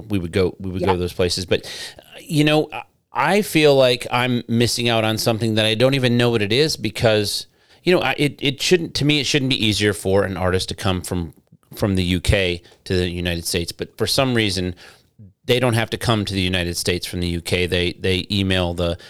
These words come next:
Speaker 1: the songs over and it seems to work. And then they
Speaker 2: Yeah.
Speaker 1: get big and they come over and they do a big tour and that. But if you look at some of the, um, amazing talent, e-, whether it be acting, um, all kind, you know, a friend of mine is, uh, are you familiar with the cartoon Ed, Ed and Eddie?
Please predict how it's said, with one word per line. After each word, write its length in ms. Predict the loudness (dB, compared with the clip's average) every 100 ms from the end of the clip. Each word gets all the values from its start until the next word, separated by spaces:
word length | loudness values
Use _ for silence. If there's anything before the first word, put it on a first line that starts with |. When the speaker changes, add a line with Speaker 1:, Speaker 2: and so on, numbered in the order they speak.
| -12 -6
Speaker 1:
the 80 |
songs 400 | -2 0 0 0
over 200 | -2 -2
and 180 | -2 -4
it 80 | -4
seems 260 | -4 -4 -2
to 80 |
work. 380 | 0 2 0 -2 -16 -20 -12 -2
And 220 | 2 2
then 180 | 2 2
they 80 |
Speaker 2:
Yeah. 140 | 2 0
Speaker 1:
get 80 | 0
big 220 | 0 0
and 60 |
they 120 | 0 0
come 120 | 0
over 180 | 0 0
and 100 | 0
they 80 |
do 100 | 0
a 40 | -2
big 180 | -4 0
tour 200 | 2 2
and 140 | 2
that. 160 | -4 -4
But 180 | -6 -6 -16 -4
if 220 | -2 0
you 120 | 2
look 200 | 2 2
at 140 | -2 -2
some 240 | 0 2
of 100 | 2
the, 160 | 0 0
um, 240 | -2 -4 -2
amazing 540 | 0 2 2 0 -2 -2
talent, 400 | 0 2 0 0
e-, 100 | -2
whether 260 | 0 2 2
it 80 | -2
be 120 | -4
acting, 500 | -4 -4 0 0 0 -6 -14 -20 -6
um, 520 | -2 0 0 -2 -6 _ _ _ _ _ -14 -6 0
all 180 | 0
kind, 300 | 2 0 0
you 140 | 2 2
know, 200 | 2 0 -6 -6 -2
a 80 |
friend 260 | 0 2 4
of 60 | 4
mine 300 | 4 2 -2
is, 340 | 0 0 2 2
uh, 200 | 2 2
are 80 | 0
you 100 | 0
familiar 380 | 0 2 4 4
with 180 | 2
the 80 | 0
cartoon 420 | 0 0 2 0
Ed, 200 | 2 2
Ed 140 | 2 2
and 80 | 2
Eddie? 280 | 2 0